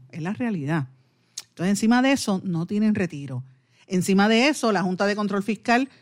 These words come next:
le dice, "Le vamos a quitar lo que tienen, porque no va con el plan de ajuste de deuda". Pues mire, estamos ante una fuerza, eh, una uniformada, una fuerza policial que está de brazos caídos.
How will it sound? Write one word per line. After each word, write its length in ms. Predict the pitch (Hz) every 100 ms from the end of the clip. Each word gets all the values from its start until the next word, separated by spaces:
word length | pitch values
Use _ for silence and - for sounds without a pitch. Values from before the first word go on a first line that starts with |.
| _
le 120 | 180
dice, 220 | 180 190 196
"Le 120 | 165
vamos 260 | 160 202
a 40 | 226
quitar 240 | 226 226
lo 120 | 233 208
que 140 | 170
tienen, 440 | 170 160 156 131 131 -
porque 260 | 160 156 160
no 180 | 165 196
va 180 | 208 214
con 160 | 190
el 120 | 170
plan 300 | - - 160
de 60 | 170
ajuste 240 | 185 175
de 120 | 180 156
deuda". 340 | 151 147 131 - _ _ -
Pues 100 | 190
mire, 320 | 220 294 208
estamos 540 | 170 202 185 269 330 - _
ante 340 | - 190 180 180
una 240 | 170 202
fuerza, 720 | - 254 254 285 262 240 -
eh, 340 | 214 202 185 175
una 160 | 202 196
uniformada, 600 | 247 262 247 233 240 311
una 160 | 208
fuerza 280 | 190 196 233
policial 400 | 240 233 240 254
que 80 | 269
está 280 | - 180 220
de 100 | 262
brazos 300 | 165 139 -
caídos. 560 | 302 240 196 339 330